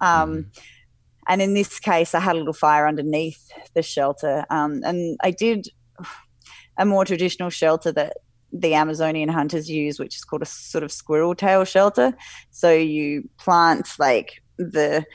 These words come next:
Speaker 1: stalk end of the palm into the ground and then have the bushy end sort of arcing over your head like a squirrel tail.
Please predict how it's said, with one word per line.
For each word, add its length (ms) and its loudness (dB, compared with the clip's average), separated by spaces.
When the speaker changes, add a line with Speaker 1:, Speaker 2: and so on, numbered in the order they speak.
Speaker 1:
stalk 520 0
end 180 0
of 140 -4
the 80 -8
palm 420 4
into 220 -2
the 80 -4
ground 480 2
and 100 -4
then 160 0
have 300 -2
the 60 -2
bushy 360 -4
end 240 -2
sort 200 -4
of 300 -2
arcing 420 2
over 200 2
your 160 0
head 220 2
like 180 0
a 40 -6
squirrel 360 0
tail. 460 0